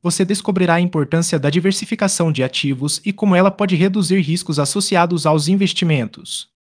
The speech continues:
Exploraremos estratégias eficazes de diversificação, benefícios para o retorno sobre investimento e a análise de mercado financeiro. Além disso, abordaremos a gestão de risco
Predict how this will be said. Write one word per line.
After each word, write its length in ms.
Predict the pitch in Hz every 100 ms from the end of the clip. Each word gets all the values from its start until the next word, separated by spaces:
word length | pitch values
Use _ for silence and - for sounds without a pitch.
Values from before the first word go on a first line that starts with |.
| _ -
Exploraremos 640 | 131 - 180 170 175 190
estratégias 680 | 202 - 190 175 175 180 160
eficazes 560 | - 220 - 180 180
de 120 | 147 170
diversificação, 1000 | 196 196 196 202 233 196 - 165 165 - _ -
benefícios 560 | 180 180 180 185 170
para 180 | - 156
o 40 | 127
retorno 400 | 156 170 170 160
sobre 320 | - 180 208
investimento 760 | 214 185 - 180 170 156 151
e 140 | 151 147
a 80 | 151
análise 380 | 135 170 185
de 100 | 175
mercado 480 | 165 175 180 175 170
financeiro. 800 | 165 180 175 - 151 117 110 123 _ _ _
Além 200 | 120 117
disso, 420 | 123 170 - 185 -
abordaremos 680 | 196 220 208 202 185 196 190
a 80 |
gestão 420 | 156 147 - 170 175
de 140 | 160
risco 420 | 135 180 - 180